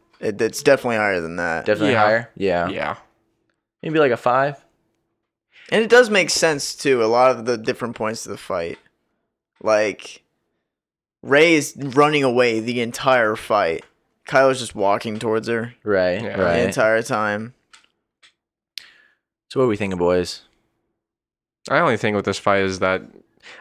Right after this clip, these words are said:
Speaker 3: well,
Speaker 1: It is pretty
Speaker 3: yeah,
Speaker 1: cool.
Speaker 3: it
Speaker 1: I'll give it a six.
Speaker 2: Six?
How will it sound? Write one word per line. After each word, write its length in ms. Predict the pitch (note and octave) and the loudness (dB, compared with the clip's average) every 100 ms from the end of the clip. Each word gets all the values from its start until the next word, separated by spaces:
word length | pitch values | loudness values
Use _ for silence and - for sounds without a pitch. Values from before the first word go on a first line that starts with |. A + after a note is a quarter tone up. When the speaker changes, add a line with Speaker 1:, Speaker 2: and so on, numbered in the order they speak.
| - | -6
Speaker 3:
well, 300 | C3+ C3+ C3 - _ _ _ _ | -2 -2 -2 -12 _ _ _ _
Speaker 1:
It 80 | - | -8
is 120 | C#3+ - | -8 -6
pretty 240 | - D2 | -8 -8
Speaker 3:
yeah, 400 | C#2+ C#2+ C#2 C2 | -8 -8 -10 -10
Speaker 1:
cool. 100 | G#1+ F#2 | -10 -12
Speaker 3:
it 80 | F#2 - _ _ _ _ _ _ - | -12 -20 _ _ _ _ _ _ -4
Speaker 1:
I'll 120 | D#3+ | -2
give 100 | D#3+ | -2
it 60 | A2 | -2
a 20 | |
six. 560 | - E2 - - - - _ - _ _ _ _ _ | -2 -4 -6 -10 -10 -14 _ -20 _ _ _ _ _
Speaker 2:
Six? 400 | - A#2 A#2+ - | -2 -2 -2 -8